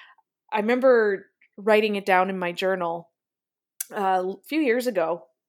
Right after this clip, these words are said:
saying, "I feel like I've pleased people so much that I've forgotten what to say no to and what is, what, what's an inappropriate favor anymore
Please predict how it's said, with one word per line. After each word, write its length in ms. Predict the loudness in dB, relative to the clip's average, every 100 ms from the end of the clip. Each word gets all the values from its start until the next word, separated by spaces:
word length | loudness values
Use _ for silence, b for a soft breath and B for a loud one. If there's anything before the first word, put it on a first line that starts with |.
| _
saying, 420 | -6 -2 0 -2 -4
"I 100 | -8
feel 280 | -8 -6 -4
like 180 | -4 -2
I've 220 | -4 -6
pleased 460 | -10 -8 -8 -12
people 400 | -10 -10 -4 -4
so 320 | -2 0 0 2
much 440 | 0 0 -4 -4
that 160 | -2 0
I've 220 | -2 -6
forgotten 640 | -12 -6 -2 -2 -6 -12 -14
what 360 | -2 0 0
to 120 | -4 -4
say 280 | -2 -2
no 300 | -2 -2 -2
to 540 | -4 -6 -4 -4 -6 -10 b b b _ 0
and 340 | 0 0 -2
what 140 | 2
is, 360 | 2 2 -2 -8 _ _ _ -10
what, 340 | -2 0 2
what's 220 | 0 0
an 100 | -2
inappropriate 880 | -2 -4 -4 -4 -2 -2 -2 -2 -6 -16
favor 580 | -10 -6 -6 -8 -10 -12
anymore 580 | -16 -16 -14 -12 -12 -16